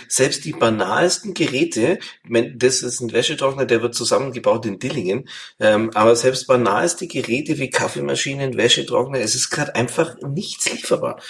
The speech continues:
Ich glaub einfach, die Leute haben gesagt, wenn ich schon in den Urlaub fahren kann, dann muss ich mal irgendwie, äh, dann, dann tausche ich mal hier die Gerätschaften aus oder mache irgendwas, keine Ahnung, aber es ist irgendwie, vielleicht ist es eine Mischung. Aber es, ich meine, es kann ja nicht sein, dass das Zeug nicht produziert wird oder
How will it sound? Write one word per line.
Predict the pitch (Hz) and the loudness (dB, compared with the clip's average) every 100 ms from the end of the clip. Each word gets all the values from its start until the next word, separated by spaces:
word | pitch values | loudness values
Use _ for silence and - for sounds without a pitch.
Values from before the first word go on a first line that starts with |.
| - - - _ | -14 -14 -16 _
Ich | 107 104 | -6 0
glaub | 151 | 2
einfach, | 151 139 160 151 | 2 0 0 0
die | 113 | 2
Leute | 104 117 160 165 - - _ | 4 4 4 0 -4 -16 _
haben | 123 | -4
gesagt, | 110 127 110 | 2 2 4
wenn | 113 | 4
ich | 131 | 4
schon | 127 | 4
in | 110 | 2
den | 98 | 2
Urlaub | 90 127 170 - | 2 6 4 4
fahren | 143 160 | 2 2
kann, | 160 156 | 0 -2
dann | 123 113 | -2 -2
muss | 127 | -2
ich | |
mal | 113 - | -2 -2
irgendwie, | 123 120 104 104 | -2 -2 -2 -4
äh, | - 101 95 95 | 2 6 6 6
dann, | - 92 90 | 2 -2 -2
dann | 107 104 | -8 2
tausche | 113 127 | 2 4
ich | 113 | 2
mal | 101 | 2
hier | 107 113 | 2 2
die | 107 | 0
Gerätschaften | 92 95 110 - 151 - | -4 0 2 2 0 -2
aus | - - - | 0 2 2
oder | 113 | 2
mache | 110 - | 2 0
irgendwas, | 147 151 147 147 | -2 -2 -2 -2
keine | - 165 180 170 | -4 -6 -6 -4
Ahnung, | 165 170 | -4 -4
aber | 151 180 | -4 -2
es | 175 | -2
ist | 110 - | -2 -2
irgendwie, | 123 120 123 127 143 151 170 _ - - - - - - - _ | -2 -2 -2 -2 -2 -2 -6 _ -20 -18 -18 -18 -20 -20 -20 _
vielleicht | - 120 127 | -4 2 2
ist | 127 117 | 2 0
es | - | 2
eine | 113 | 2
Mischung. | 110 165 190 127 92 101 _ _ _ _ _ _ _ _ | 4 2 2 0 -2 -10 _ _ _ _ _ _ _ _
Aber | - 98 | -2 2
es, | 101 - | 2 -2
ich | 95 | -4
meine, | 104 | -4
es | 107 | -2
kann | - 135 | 2 4
ja | |
nicht | 120 117 | 4 2
sein, | 127 151 | -2 -2
dass | 139 | -4
das | - - | -4 0
Zeug | 117 110 | 2 2
nicht | 107 - | -2 -2
produziert | 107 98 - 156 175 | -4 -2 -2 0 0
wird | 139 120 | 2 2
oder | 98 92 90 90 | 4 4 4 2